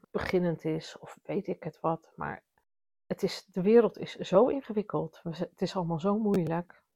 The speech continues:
dat je sommige dingen wel op je telefoon kan zien en kan doen, maar niet kan uitvoeren. Of tenminste,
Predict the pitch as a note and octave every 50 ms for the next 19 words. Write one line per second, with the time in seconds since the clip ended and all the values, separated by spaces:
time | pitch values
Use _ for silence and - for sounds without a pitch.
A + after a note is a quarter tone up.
0 | _ - - E3+ E3+ - - E3 D#3 D#3 D#3 D3+ - - - F#3+ F3 F3 - -
1 | E3+ F3+ F3+ F3 E3+ E3+ D#3+ E3 F3+ F#3 - F3+ - - F3+ - - E3+ E3 E3
2 | - - F3 F3+ F3 - F3 E3+ D#3+ D#3+ F#3 F3+ F3 F3+ F3 D#3+ - F3+ E3+ E3
3 | E3 E3+ F3+ E3+ E3 D#3+ D#3 _ _ - _ _ _ _ _ _ _ _ _ _
4 | - F3 E3+ E3 E3+ F3+ F3+ - - F3+ E3 D#3 - G3+ F#3 F3+ - - - G3+
5 | G3 F#3 F3 F3 D#3+ D#3+ D#3 D3+ D3+ _ _ _ _ _ _ _ _ _ _ _
6 | _ _ _ _ _ - E3+ - - - F#3+ F3+ F3 E3+ - - - F3 E3+ F3
7 | F3